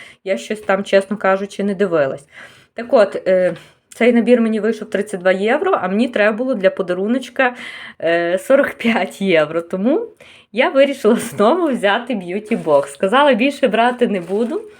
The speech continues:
Це ось такий б'юті-бокс з шести продуктів. Ви не знаєте, що вам там приходить. Він кош-, але на нього знизилась трішки ціна. Він, здається, мені був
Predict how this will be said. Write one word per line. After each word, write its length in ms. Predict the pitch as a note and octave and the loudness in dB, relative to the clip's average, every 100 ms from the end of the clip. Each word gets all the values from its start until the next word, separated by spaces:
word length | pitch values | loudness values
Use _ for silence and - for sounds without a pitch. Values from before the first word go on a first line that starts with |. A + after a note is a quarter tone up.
| - - - - | -20 -20 -20 0
Це 160 | C#4 | 2
ось 80 | B3 | 2
такий 300 | A#3+ - A#3 | -2 -2 0
б'юті-бокс 640 | G3 A3+ A3+ F3 A3+ G4 | 0 -2 -2 0 0 0
з 100 | - | -2
шести 340 | - A#3+ - C4 | -2 0 0 0
продуктів. 880 | A3+ A3 A3+ E4+ - - G#4 D4+ A#3+ | 0 -2 -2 -4 0 4 4 4 4
Ви 100 | A#3+ | 4
не 120 | G#3 | 2
знаєте, 400 | G#3+ A3 F#3+ - | 0 0 0 -6
що 200 | - G#3 | -6 -4
вам 160 | G3 | -4
там 180 | G3 F#3+ | -2 -4
приходить. 680 | F#3+ E3+ - A3+ F4+ A4 G#4+ - _ - - - - _ | 0 -2 2 2 4 0 0 -12 _ -20 -20 -20 -20 _
Він 360 | G3 C#4 E4 B3 | -4 0 2 0
кош-, 360 | A#3+ C4+ B3+ B3 | 0 2 2 2
але 220 | G#3 B3 | 0 0
на 120 | C4 | 0
нього 280 | C#4 G#4 G4+ | 0 2 0
знизилась 460 | A#3 C#4 F4 F#4 E4+ | 0 -2 0 -4 -4
трішки 420 | B3 D4+ - D4+ | -4 -6 -2 -6
ціна. 460 | - D4+ A#3+ D#3+ | -2 0 2 2
Він, 340 | D#3+ C#4 G#4 G4+ | 0 -2 -2 -4
здається, 440 | A3+ A#3 E4+ - | -2 0 0 -2
мені 240 | C4+ B3 A#3+ | -2 0 0
був 340 | B3+ D#4 | 0 -4